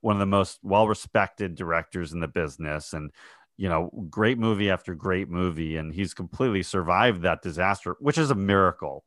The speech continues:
that, that he made it out of this disaster and just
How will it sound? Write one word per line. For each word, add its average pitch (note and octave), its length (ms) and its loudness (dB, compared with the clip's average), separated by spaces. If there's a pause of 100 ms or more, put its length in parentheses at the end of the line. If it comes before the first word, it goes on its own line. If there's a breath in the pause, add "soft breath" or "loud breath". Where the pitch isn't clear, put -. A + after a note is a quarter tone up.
that, E2 280 -2 (540 soft breath)
that F#2+ 200 2
he A#2+ 160 0
made G#2+ 240 4
it G2 100 0
out F#2+ 200 4
of E2+ 140 2
this E2+ 180 -4
disaster E2 800 -2
and E2+ 240 -4
just F2 240 -4